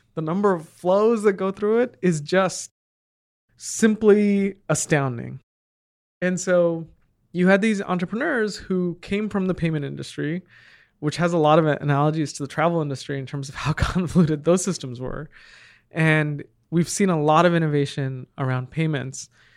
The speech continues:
th-, simplifying those systems with A P Is and microservices. And they looked at the travel problem and said, "Why is it being done this way?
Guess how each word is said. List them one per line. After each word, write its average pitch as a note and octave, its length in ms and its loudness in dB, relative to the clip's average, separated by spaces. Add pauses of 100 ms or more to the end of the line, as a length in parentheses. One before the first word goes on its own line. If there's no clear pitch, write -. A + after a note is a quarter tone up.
(180)
th-, - 160 -2
simplifying D3+ 480 -2
those E3+ 200 2
systems C3+ 460 -6
with B2+ 180 -10
A - 80 -8
P D3 180 -6
Is F#3 320 2
and C3 100 -8
microservices. F#3 760 -10 (560)
And F3 160 2
they F#3+ 120 6
looked B3 240 0
at G#3+ 60 -2
the F#3 60 0
travel A#3 400 2
problem B2+ 600 -6 (640)
and F3 140 -2
said, E3 180 2
"Why D3 260 2
is F3+ 100 0
it E3 120 -6
being C#3+ 220 -2
done D3 200 0
this C#3+ 220 -6
way? E3 380 -6